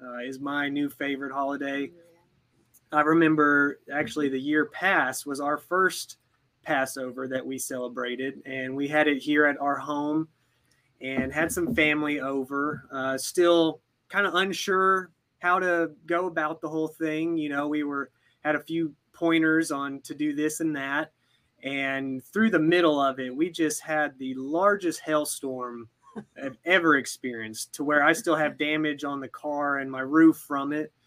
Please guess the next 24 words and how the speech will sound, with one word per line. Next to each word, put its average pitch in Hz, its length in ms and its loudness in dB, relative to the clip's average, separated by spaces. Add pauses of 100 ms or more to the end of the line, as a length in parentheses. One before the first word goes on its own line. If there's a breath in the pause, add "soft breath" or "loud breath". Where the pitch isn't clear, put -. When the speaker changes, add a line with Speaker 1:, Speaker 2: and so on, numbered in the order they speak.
(500)
Speaker 1:
And, 135 520 -2
uh, 131 180 2
so 160 160 2
that 180 180 4
was 160 140 2
quite 170 400 4
remember-, 151 720 -2
memorable. 151 760 -2 (360)
Uh, 135 260 0
and 170 140 2
then 175 160 0
to 160 240 2
then 170 340 2
go 165 240 2
into 160 260 -2
this 160 280 -2
past 165 520 -4 (220)
year, 156 480 0 (280)
we 147 520 0
survived 160 520 2
the 143 60 -8
tornado. 156 680 -4
So 143 340 -4
I 165 160 4